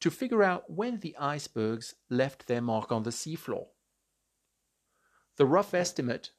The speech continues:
for timing is about thirty-one thousand years ago, during a period of massive iceberg discharge known as Heinrich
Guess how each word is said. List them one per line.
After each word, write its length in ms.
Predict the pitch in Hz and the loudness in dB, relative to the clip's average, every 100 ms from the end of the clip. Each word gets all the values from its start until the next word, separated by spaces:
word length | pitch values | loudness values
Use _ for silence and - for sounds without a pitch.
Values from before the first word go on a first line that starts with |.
| _ | _
for 120 | 123 | -8
timing 640 | - - 117 113 127 185 - - | -6 -4 -2 -2 -4 -8 -10 -4
is 160 | 135 | -2
about 440 | 165 175 175 180 - | 0 0 0 -4 -2
thirty-one 480 | - 233 240 226 196 | 2 2 2 -2 -2
thousand 400 | 196 185 170 165 | 0 0 0 -2
years 300 | 165 170 143 | 0 0 -2
ago, 360 | 107 107 107 _ _ _ _ _ - | -2 -4 -4 _ _ _ _ _ -6
during 320 | 123 160 180 | 2 4 4
a 40 | 156 | 0
period 400 | - 160 165 151 | -2 0 2 2
of 140 | 117 | 0
massive 640 | 139 160 175 - 170 165 - - | 0 -2 -2 -2 -2 -4 -8 0
iceberg 580 | 135 139 - 139 131 113 | 2 2 0 0 0 0
discharge 680 | 156 - - 110 110 110 - _ - - - | -6 -4 -4 -2 -4 -6 -14 _ -20 -18 0
known 280 | 135 151 147 | 2 4 2
as 120 | 117 | -2
Heinrich 560 | - 160 170 165 160 | 0 0 0 -2 -4